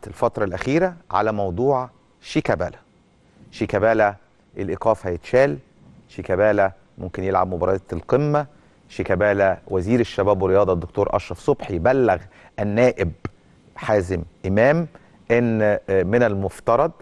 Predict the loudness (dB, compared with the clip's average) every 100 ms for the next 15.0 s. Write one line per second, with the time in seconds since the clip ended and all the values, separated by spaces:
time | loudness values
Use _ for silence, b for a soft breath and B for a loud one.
0 | -2 -2 -2 -6 -4 -4 -2 0 0 0
1 | -2 -4 b b b b -2 0 -2 -2
2 | -2 -2 -4 -6 -8 -12 -2 2 2 0
3 | -6 -8 -8 -4 -2 -4 b b b 2
4 | 2 4 0 0 -4 0 0 0 -2 -2
5 | 2 4 4 4 2 -4 -6 -10 _ _
6 | _ -2 0 -2 -6 -8 _ _ _ _
7 | _ _ B B B B B -2 2 2
8 | 0 -2 0 -2 0 0 -2 -4 _ -8
9 | -6 -4 0 0 -2 -10 _ _ _ b
10 | b b b b -4 0 2 2 0 -2
11 | -4 -2 0 2 2 2 2 2 2 0
12 | -6 _ _ -2 2 0 2 0 2 2
13 | 2 0 -2 -20 -20 -20 -18 -18 -18 -20
14 | -20 -18 -6 -4 0 0 -2 -4 -10 -10